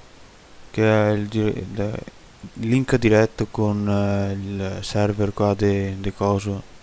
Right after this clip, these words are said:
di Modoster, quindi non avete nessun problema a scaricare. Fate qua, io ho il traduttore automatico che mi dice cosa cazzo c'è scritto.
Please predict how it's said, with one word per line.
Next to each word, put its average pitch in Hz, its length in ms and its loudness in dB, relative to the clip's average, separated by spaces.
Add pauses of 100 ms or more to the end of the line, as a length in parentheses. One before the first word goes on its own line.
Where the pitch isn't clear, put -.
di 104 120 -8
Modoster, 120 600 0
quindi 101 220 -2
non 101 120 -4
avete 101 220 -4
nessun 101 220 0
problema 123 460 0
a - 640 -16
scaricare. 113 640 0 (520)
Fate 127 240 0
qua, 196 220 4 (760)
io 104 100 2
ho - 20 4
il 98 60 0
traduttore 98 400 -2
automatico 98 420 -2
che 104 60 -2
mi 98 100 -4
dice 95 600 -4
cosa 98 320 -4 (120)
cazzo - 300 -10
c'è 107 100 -10
scritto. 139 680 -6